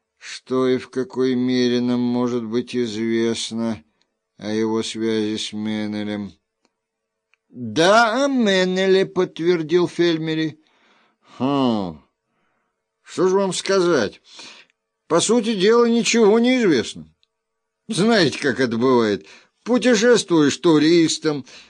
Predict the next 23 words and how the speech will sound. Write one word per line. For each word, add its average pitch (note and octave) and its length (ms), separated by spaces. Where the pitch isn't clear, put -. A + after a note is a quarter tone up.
заводишь G3 640
мимолётные D#3 680
знакомства E3 840
с D3+ 100
разными D#3 520
людьми, D3+ 540
с B2 140
одним G#3 300
поговоришь, A#2 880
с A2 80
другим B2+ 560
выпьешь, E3+ 500
а G3+ 260
вернёшься G3 680
домой F#3+ 440
и F3+ 300
всех F#3+ 380
забудешь. D#3 680
Значит, G#2+ 680
это A2 240
было C3+ 220
случайное D#3+ 760
знакомство?» F2+ 640